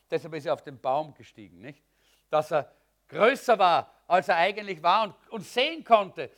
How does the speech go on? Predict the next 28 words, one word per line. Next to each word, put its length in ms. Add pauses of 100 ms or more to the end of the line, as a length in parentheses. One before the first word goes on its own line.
(120)
von 160
oben 340
herab 360
eine 180
Perspektive 760
hatte, 320 (240)
die 100
neu 320
war, 300 (140)
wo 160
er 80
etwas 340
sehen 280
konnte, 380 (200)
wo 160
er 120
wusste, 380 (220)
da 280 (260)
gibt's 320
vielleicht 480
eine 180
Antwort. 520 (760)
Da 100
kann 240
ich 220 (220)
die 100
Antwort 400
finden, 500